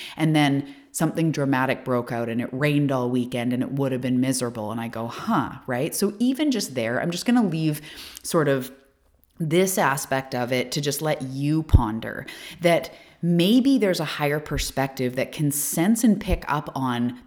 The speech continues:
the quote unquote future, right? So this is the quantum field. Everything that is and could be in all directions of time and space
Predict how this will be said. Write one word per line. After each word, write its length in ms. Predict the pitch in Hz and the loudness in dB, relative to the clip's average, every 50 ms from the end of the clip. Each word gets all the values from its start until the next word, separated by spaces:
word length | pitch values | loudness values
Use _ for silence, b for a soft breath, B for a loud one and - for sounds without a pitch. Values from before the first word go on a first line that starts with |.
| - - | -4 -2
the 280 | 147 135 131 127 - - | 0 0 0 -2 -4 -4
quote 220 | - 165 175 170 | -2 0 0 2
unquote 320 | 156 151 - - 131 - | 2 0 0 -2 -4 -4
future, 540 | - - - 131 113 - - - 113 - - - | -6 -6 -6 -6 -6 -6 -8 -10 -10 -12 -8 -4
right? 320 | 139 131 127 151 - - B B B B B | -2 -2 -2 -2 -4 -6 B B B B B
So 160 | - - 180 | -2 -2 -2
this 400 | 156 143 147 190 247 - - 254 | 0 4 6 6 6 6 4 0
is 200 | 240 214 175 - | -2 -2 -2 -2
the 180 | 160 170 156 156 | -4 -4 -4 -4
quantum 880 | - - - - 156 156 165 175 180 175 - - 180 175 175 165 160 | -6 -12 -6 -2 0 2 2 2 2 0 0 0 0 0 0 0 -2
field. 880 | - - - - - - - 151 147 139 127 113 110 98 104 117 - - B B B B B B B B B B | -4 -8 -12 -12 -12 -6 -2 -2 0 0 -2 -4 -6 -10 -14 -16 -18 -18 B B B B B B B B B B
Everything 1080 | 202 208 214 226 208 208 226 254 269 277 277 269 - - 170 151 143 139 139 143 143 139 B B B | 4 4 6 4 2 0 0 0 2 2 0 -2 -2 0 2 2 2 2 2 0 -2 -4 B B B
that 300 | - 156 143 - - - - | 0 0 0 0 -4 -2 2
is 520 | 190 190 196 214 214 220 220 214 220 - B B B B - | 4 4 6 6 4 4 2 0 -2 -4 B B B B 0
and 280 | 156 147 143 135 143 | 2 2 2 2 0
could 500 | - - - - 247 277 269 247 196 151 | -4 -6 -2 0 2 2 2 2 0 0
be 460 | - 135 123 117 117 101 113 135 - b b b b _ | 0 -2 0 -2 -2 -6 -8 -10 -14 b b b b _
in 320 | 214 190 185 190 185 - - | 2 4 4 4 2 0 0
all 300 | - 185 196 220 262 269 | 2 4 6 6 4 4
directions 760 | 220 247 233 196 160 135 127 - - - 139 127 123 127 123 - | 2 2 0 2 2 0 -2 -2 -6 -4 0 0 2 2 2 0
of 200 | 151 143 135 - | -2 -2 -2 -4
time 460 | - - - 170 170 180 190 208 208 - | -6 -4 -2 0 2 2 4 4 2 4
and 220 | 220 220 226 214 | 4 4 4 4
space 560 | - - - 131 127 123 123 123 - - - | 2 0 -2 -2 -2 0 -2 -2 -4 -8 -10